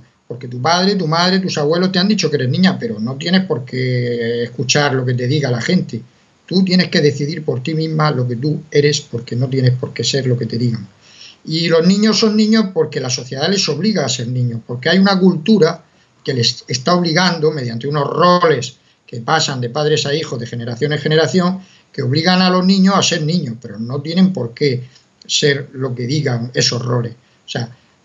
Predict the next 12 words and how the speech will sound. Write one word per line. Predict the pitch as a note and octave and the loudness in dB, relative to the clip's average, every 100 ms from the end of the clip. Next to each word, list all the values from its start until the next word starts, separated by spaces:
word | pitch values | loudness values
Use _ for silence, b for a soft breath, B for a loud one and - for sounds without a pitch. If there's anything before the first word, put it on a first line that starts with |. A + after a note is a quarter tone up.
| _ | _
el, | - C#3 B2+ - | -4 -2 -2 -2
el | C#3 D3 | -2 2
niño | F3 F#3+ G3+ | 8 8 8
tiene | D3+ D3+ E3 | 4 0 0
que | E3 | -2
decidir | D#3 D3 F3 F#3+ G3+ | -4 -2 0 2 0
voluntariamente | C#3+ A#2+ A#2+ D3 D#3 E3 F3+ F#3+ G#3 | -4 -6 -4 -2 0 2 2 2 2
lo | F#3+ B2+ A#2+ | 0 -2 -2
que | C3 | 0
él | C3+ C#3+ | -2 -2
quiere | - A#2 | -4 -2
ser. | - A2+ | -2 -4